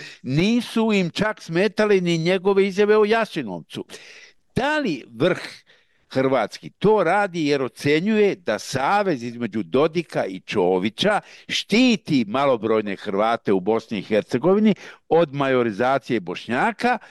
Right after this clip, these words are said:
a s druge strane Dodiku je vrlo značajno da je u dobrim odnosima sa Hrvatskom, jer je Hrvatska članica Evropske unije. Da li je u stvari reč tu o uzajamnoj koristi?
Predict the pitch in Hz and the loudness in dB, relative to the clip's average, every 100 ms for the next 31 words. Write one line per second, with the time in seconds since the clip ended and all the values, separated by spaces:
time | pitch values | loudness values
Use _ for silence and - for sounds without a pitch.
0 | - - - 95 - 190 269 247 247 - | -20 -14 -6 -6 -2 0 2 2 0 0
1 | 175 190 240 254 220 156 226 214 - 233 | 0 2 0 2 2 2 2 0 0 4
2 | 202 240 240 180 202 226 220 233 220 214 | 4 4 0 0 -4 -2 -2 0 0 -4
3 | - _ - 170 180 151 180 208 214 185 | -6 _ -2 0 0 2 0 2 0 0
4 | 190 190 208 208 196 180 - 147 151 190 | 0 2 0 0 -2 -4 -4 -2 0 0
5 | - - 214 127 101 98 101 107 - 101 | -2 0 0 0 -4 0 0 -2 -4 -4
6 | 101 117 - 175 165 147 147 160 170 185 | 0 -2 -2 -4 -2 -2 -4 -2 2 2
7 | 202 180 - 208 202 165 127 139 - - | 2 0 0 0 2 -2 -4 -14 -10 -4
8 | 180 285 294 254 - 247 262 220 208 247 | -2 0 0 0 0 2 2 2 2 2
9 | 208 - 208 226 - _ - 165 - 233 | 0 -4 -2 -2 -4 _ -2 0 4 4
10 | 208 185 170 151 139 - 120 95 - _ | 4 2 0 -2 -2 0 0 -2 -12 _